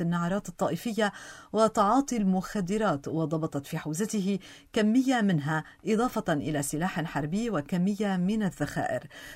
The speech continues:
سلمت المضبوطات وبشر التحقيق مع الموقوف بإشراف القضاء المختص.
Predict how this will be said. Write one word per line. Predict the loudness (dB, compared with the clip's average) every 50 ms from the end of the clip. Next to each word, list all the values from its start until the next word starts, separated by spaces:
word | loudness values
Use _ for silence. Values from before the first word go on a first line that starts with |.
| -10
سلمت | -2 2 4 6 8 8 8 6 4 2
المضبوطات | 0 0 0 0 0 0 -2 0 0 0 -2 -2 -2 0
وبشر | 2 2 4 2 2 0 -2 -2 -2 -2 -2 -2 -2
التحقيق | -4 -4 -6 -8 -6 -4 -4 -4 -2 -2
مع | -2 0 0 0 0
الموقوف | 0 -2 -2 -4 -4 -2 -4 -4 -4 -4 -8 -12 -12 -12 -6 -2
بإشراف | 0 0 0 0 -2 -2 -2 -2 -2 -2 -4
القضاء | -6 -4 -4 -4 -2 -2 -2 -2 -2
المختص. | -2 -2 -2 -2 -4 -4 -8 -10 -10 -8 -10 -10 -12